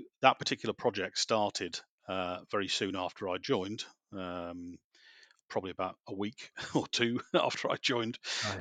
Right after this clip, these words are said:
Speaker 1: Uh, there's no point in hanging around, um, and took quite a long time to get, uh, to get executed. My objective was to get a strategy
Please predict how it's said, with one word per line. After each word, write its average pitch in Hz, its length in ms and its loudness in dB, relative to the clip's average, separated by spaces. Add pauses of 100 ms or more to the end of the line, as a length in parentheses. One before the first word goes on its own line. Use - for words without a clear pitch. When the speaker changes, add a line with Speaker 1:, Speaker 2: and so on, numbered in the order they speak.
Speaker 1:
Uh, 107 40 0
there's 98 140 0
no 104 120 2
point 101 200 0
in 98 60 -4
hanging 95 260 2
around, 98 380 4 (180)
um, 95 520 -2 (120)
and 98 200 2
took - 440 -2 (200)
quite 117 300 4
a 113 40 0
long 101 240 2
time 95 360 2
to 104 100 -6
get, 101 340 -4 (160)
uh, 98 320 0
to - 100 -4
get 107 240 -2
executed. - 640 -4 (280)
My 107 100 2
objective 101 540 4
was 101 160 -8
to - 80 -8
get 95 200 -2
a - 40 -2
strategy 92 640 -4